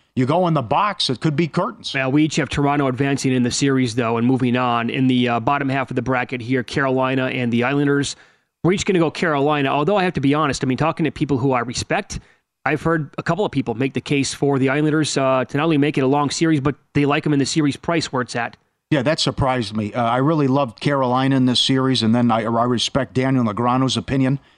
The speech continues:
Speaker 1: one of the best poker players of all time. He tweets out his picks. He has the Islanders going to the conference finals.
Speaker 2: Oh, mamma
Speaker 1: He has
Speaker 2: mia.
Speaker 1: them winning two series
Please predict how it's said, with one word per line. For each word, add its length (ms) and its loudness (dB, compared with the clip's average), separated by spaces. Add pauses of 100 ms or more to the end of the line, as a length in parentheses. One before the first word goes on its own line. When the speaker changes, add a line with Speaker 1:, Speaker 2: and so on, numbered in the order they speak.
(280)
Speaker 1:
one 120 2
of 40 0
the 80 -2
best 260 -2
poker 260 -2
players 360 -2
of 100 -2
all 140 0
time. 260 0
He 80 0
tweets 340 -2
out 140 0
his 100 -6
picks. 300 -4
He 160 0
has 160 0
the 140 0
Islanders 580 -2 (380)
going 240 0
to 80 0
the 80 -6
conference 560 -2
finals. 480 -2
Speaker 2:
Oh, 120 0
mamma 360 0
Speaker 1:
He 80 2
has 160 0
Speaker 2:
mia. 0 -
Speaker 1:
them 100 0
winning 320 0
two 240 2
series 600 -2